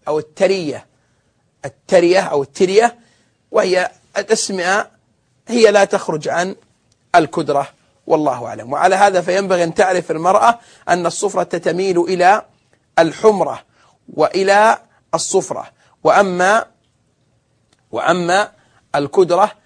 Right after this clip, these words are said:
فهي تميل إلى الغبار وإلى الكاكاو أو إلى التراب وغير ذلك، والله أعلم، ولكنه ليس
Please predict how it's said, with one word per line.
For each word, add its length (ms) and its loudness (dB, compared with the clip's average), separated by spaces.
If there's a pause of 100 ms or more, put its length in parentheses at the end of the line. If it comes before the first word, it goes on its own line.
(100)
فهي 520 0
تميل 340 -2
إلى 180 -2
الغبار 580 2 (300)
وإلى 500 0 (380)
الكاكاو 720 0 (320)
أو 160 0
إلى 380 0 (580)
التراب 640 0 (260)
وغير 360 0
ذلك، 480 -14 (200)
والله 220 -4
أعلم، 260 -10
ولكنه 400 -2
ليس 260 -2